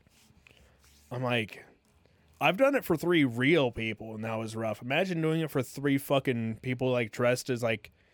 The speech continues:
you know, like a Vocaloid or something." <laughs>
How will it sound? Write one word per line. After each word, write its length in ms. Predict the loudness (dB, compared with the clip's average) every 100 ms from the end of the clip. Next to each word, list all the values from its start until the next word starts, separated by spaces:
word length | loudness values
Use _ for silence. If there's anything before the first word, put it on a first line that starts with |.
| _ _
you 180 | -6 -4
know, 400 | -4 -6 -8 -14 _ _ _ _ _ _ _ _ _ _ _ -20 -4
like 180 | -2 -2
a 60 |
Vocaloid 680 | -6 0 0 0 -4 -4 -4
or 60 | -6
something." 480 | -4 -4 -4 -8 -10 -18 _ _
<laughs> 100 | -12